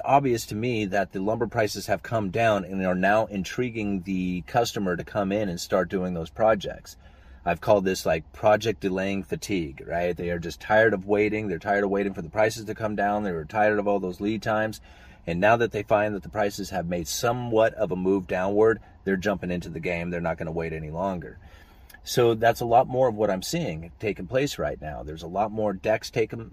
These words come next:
you know, happening, a lot more people interested in fences. There's a lot more, like, two-by-four and plywood just being sold. I would imagine, like, you know, a lot of people building,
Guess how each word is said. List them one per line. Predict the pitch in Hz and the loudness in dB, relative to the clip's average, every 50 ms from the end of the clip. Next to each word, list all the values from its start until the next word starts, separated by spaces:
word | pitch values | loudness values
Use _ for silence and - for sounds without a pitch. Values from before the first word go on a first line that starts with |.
| - | -10
you | - 110 101 | -6 -2 -2
know, | 95 92 | 0 0
happening, | 95 110 117 113 107 - 107 107 110 113 110 | 0 0 0 -2 0 0 -2 -2 0 0 2
a | |
lot | 98 92 95 | 2 2 2
more | 95 95 95 | 2 0 -2
people | 85 120 110 98 98 98 101 | -2 -2 -4 -4 -2 -2 -2
interested | 101 101 - 101 - - 101 87 | -2 -2 -6 -8 -8 -6 -6 -4
in | 85 | -6
fences. | 82 - - 104 104 107 - - 110 110 110 107 107 | -4 -2 -2 -2 -2 -2 -4 -4 -4 -4 -4 -4 -4
There's | - 98 87 87 90 87 87 85 85 87 | -2 0 0 0 0 0 -2 -2 -4 -6
a | 90 | -2
lot | 87 92 92 95 87 | 2 4 4 4 4
more, | 82 98 95 95 92 92 | 2 -2 -2 0 0 0
like, | 87 87 85 85 80 - - | -2 -2 -2 -4 -4 -6 -8
two-by-four | - 120 104 101 98 98 - - 113 107 107 104 | -6 -2 0 2 2 2 0 0 2 2 2 2
and | 87 80 | 0 -2
plywood | - - 104 101 101 104 104 104 107 104 101 | -4 -4 -2 0 0 0 2 2 0 0 0
just | - 101 95 92 - | -4 -6 -8 -8 -6
being | 104 98 95 92 | -6 -6 -6 -6
sold. | - - - 107 101 101 104 101 - - - - - - - - - | -6 -4 -2 0 0 0 0 -2 -4 -8 -18 -20 -20 -20 -20 -4 2
I | - 92 | 4 4
would | 98 95 | 4 4
imagine, | 92 95 98 95 90 85 101 95 92 | 4 2 2 2 2 0 -2 -2 -2
like, | 90 87 85 - - | 0 -2 -2 -2 -4
you | 101 | -4
know, | 87 85 85 85 | -4 -4 -4 -4
a | 85 | -2
lot | 87 92 92 | 0 0 0
of | 90 - | 0 -2
people | 104 95 - 90 90 90 87 - - - | -6 -8 -6 -6 -6 -6 -8 -10 -8 -6
building, | 98 92 90 90 90 90 90 90 87 87 87 85 | -4 -4 -4 -4 -4 -4 -4 -6 -6 -6 -6 -8